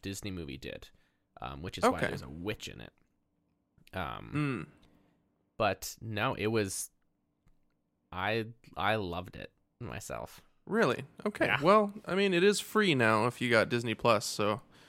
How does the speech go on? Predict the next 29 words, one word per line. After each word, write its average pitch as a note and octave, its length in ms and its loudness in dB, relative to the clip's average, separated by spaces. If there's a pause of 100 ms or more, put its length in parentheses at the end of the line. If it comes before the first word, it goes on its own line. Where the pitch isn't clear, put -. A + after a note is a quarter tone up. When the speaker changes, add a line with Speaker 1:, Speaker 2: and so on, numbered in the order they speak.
(320)
Speaker 2:
I - 60 -4
might B2+ 200 -2
check B2+ 200 4
it B2+ 80 2
out. G#2 220 4 (100)
The, A2+ 240 2
there D#3+ 120 6
was C3+ 120 4
no C#3+ 140 10
way A#2+ 140 12
I G#2+ 40 10
was A2 140 6
gonna A2 120 2
spend G2+ 240 -4
thirty G#2+ 360 2
dollars G2 440 2
on C#2+ 160 -8
that. D#2 240 -6 (300)
Speaker 1:
Oh, A#2+ 180 -2 (140)
no, B2 240 -6
<laughs> - 60 -12
me D3 180 0
neither. D3+ 380 4 (380)
<laughs> - 200 -4
Speaker 2:
I A2+ 80 0
was A2+ 140 -2
like, A#2 200 -2
"Yes, E3 460 -6
no." A2 440 -6